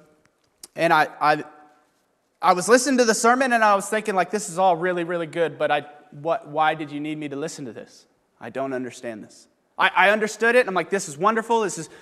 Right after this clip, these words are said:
right? You never outgrow your need,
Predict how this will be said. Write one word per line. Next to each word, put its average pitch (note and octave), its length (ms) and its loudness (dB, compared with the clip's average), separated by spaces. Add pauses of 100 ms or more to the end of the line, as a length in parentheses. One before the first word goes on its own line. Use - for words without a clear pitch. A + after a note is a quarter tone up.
(480)
right? F3+ 260 4
You F#3 120 -4
never G#3 360 4
outgrow G#3 580 6 (880)
your F3 180 0
need, A3 320 -2